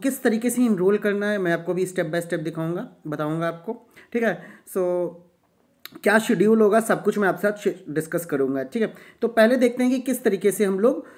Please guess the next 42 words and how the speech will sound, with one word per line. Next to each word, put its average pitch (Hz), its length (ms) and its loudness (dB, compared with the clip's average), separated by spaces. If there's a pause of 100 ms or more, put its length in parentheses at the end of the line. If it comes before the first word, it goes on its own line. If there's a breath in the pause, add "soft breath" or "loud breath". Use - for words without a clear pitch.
(180 loud breath)
यहाँ 185 280 2
पे 277 260 0 (200)
<clears throat> - 960 -12
चीज़ों 180 260 4
को 240 280 -2 (240 loud breath)
एनरोल 208 320 6
कर 160 120 2
सकते 156 300 -4
हैं, 156 160 0
जो 170 100 -4
कि 170 140 -2
आपका 196 300 0
free 185 140 2
of 165 100 4 (140)
cost 135 200 -2
होगा। 143 160 -2 (120)
एप्लीकेशन 247 540 0
पे 262 100 0
ही 269 180 4
आपको 226 320 0
आना 196 320 4
पड़ेगा 226 440 2
और 240 80 4
डाउनलोड 165 460 2
करना 190 260 0
पड़ेगा, 190 600 0
ओके। 220 180 -2 (460 loud breath)
So, - 40 0
डाउनलोड 226 400 2
करने 240 200 0
के 240 100 -4
लिए 240 280 0
nothing 196 400 0
but 233 160 0
आपको 185 280 -2
क्या 214 140 2
करना 220 220 2
पड़ेगा, 233 320 -2
प्ले 208 500 0
स्टोर 220 260 0
खोलना 214 260 0
होगा। 214 300 -2